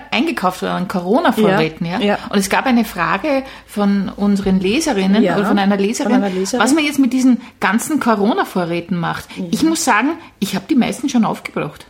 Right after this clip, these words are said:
Speaker 2: Ich auch.
Speaker 1: Ja.
Speaker 2: Ich meine, ich hab auch nicht so viel eingekauft.
Speaker 1: Ja, ich auch nicht. Ich, bei manchen Dingen frage ich mich immer noch, was mach ich damit? Ja? Ähm, das ist noch nicht ganz heraus,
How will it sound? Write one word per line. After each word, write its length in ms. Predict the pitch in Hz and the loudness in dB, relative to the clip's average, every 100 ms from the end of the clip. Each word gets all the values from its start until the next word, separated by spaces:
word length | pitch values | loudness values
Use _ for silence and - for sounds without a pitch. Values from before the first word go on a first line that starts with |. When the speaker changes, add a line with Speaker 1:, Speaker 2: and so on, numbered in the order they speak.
| - | -10
Speaker 2:
Ich 180 | - 151 | -8 -6
auch. 220 | 226 - _ - - | -6 -8 _ -18 -2
Speaker 1:
Ja. 100 | 196 | 2
Speaker 2:
Ich 80 | 214 | 4
meine, 120 | 208 | 2
ich 140 | 151 | 0
hab 100 | 190 | -4
auch 140 | 240 233 | 0 2
nicht 240 | 226 - | 2 0
so 100 | 262 | -8
viel 160 | 302 269 | -4 -2
eingekauft. 640 | 254 226 - 165 - - _ _ _ _ _ - | 0 0 -4 -8 -10 -16 _ _ _ _ _ -8
Speaker 1:
Ja, 100 | - | -4
ich 140 | 240 | 0
auch 100 | 247 | 0
nicht. 180 | 240 202 | 2 0
Ich, 200 | 214 196 | -2 -2
bei 120 | 247 | 0
manchen 320 | 247 240 - 302 | 0 -2 0 0
Dingen 240 | 311 294 | 2 2
frage 180 | 262 269 | 2 4
ich 60 | |
mich 120 | 262 220 | 4 4
immer 140 | 294 | 4
noch, 200 | 285 - 185 | 4 2 0
was 220 | 185 196 | 2 2
mach 200 | 180 185 | 2 2
ich 80 | 247 | 2
damit? 380 | 285 427 - - - | 2 0 -4 -10 -2
Ja? 180 | 226 - - - - - - | -2 -2 -12 -20 -20 -10 0
Ähm, 400 | 185 185 185 190 | 2 2 0 0
das 140 | 202 | 0
ist 100 | 208 | 2
noch 100 | 214 | 4
nicht 140 | 208 202 | 2 2
ganz 280 | 185 180 - | 0 0 -2
heraus, 480 | 175 156 151 - | 0 2 0 0